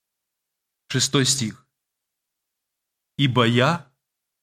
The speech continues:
уже становлюсь жертвой, и время моего отшествия настало. Подвигом добрым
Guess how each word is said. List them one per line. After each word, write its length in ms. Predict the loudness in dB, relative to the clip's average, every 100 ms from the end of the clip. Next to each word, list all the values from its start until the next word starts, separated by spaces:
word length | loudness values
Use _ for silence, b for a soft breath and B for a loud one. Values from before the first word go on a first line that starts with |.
| _ _ _ _ _
уже 640 | -2 0 2 2 0 -8 _ _ _ _ _ _ _ 0
становлюсь 680 | 4 4 2 -2 0 0 0
жертвой, 400 | -2 -4 -8 _ _ _ _ _ _ _ _ _ _ _ _ _ _ _ _ -6
и 80 |
время 440 | -2 2 4 4 4
моего 460 | 4 2 2 0
отшествия 760 | -2 -2 -2 0 -2 -4 -12 -14 _ _ _ _ _ _ _ _ _ _ _ _ _ _ _
настало. 640 | -4 2 4 2 -2 -8 _ _ _ _ _ _ _ _ _ _ _ _ _ _ _ _ 2
Подвигом 580 | 4 4 2 0 -2 -2
добрым 500 | -2 -2 -6 -8